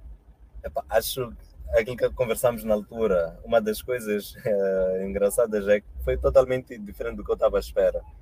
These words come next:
Geralmente, quando nós vemos falar de formação ou treinamentos, nós imaginamos coisas um bocadinho chatas e,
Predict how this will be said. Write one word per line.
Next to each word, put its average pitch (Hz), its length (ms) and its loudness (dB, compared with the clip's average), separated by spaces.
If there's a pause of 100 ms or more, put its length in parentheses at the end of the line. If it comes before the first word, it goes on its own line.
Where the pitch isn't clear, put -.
(420)
Geralmente, 117 420 2
quando 127 160 4
nós 127 140 6
vemos 113 220 -4
falar 117 200 8
de 101 120 -10
formação 101 440 0
ou 101 180 4
treinamentos, 101 600 -4
nós 104 180 -2
imaginamos 98 640 -4
coisas 101 500 -4
um 104 60 -6
bocadinho 101 400 -2
chatas 98 720 2
e, 87 260 -16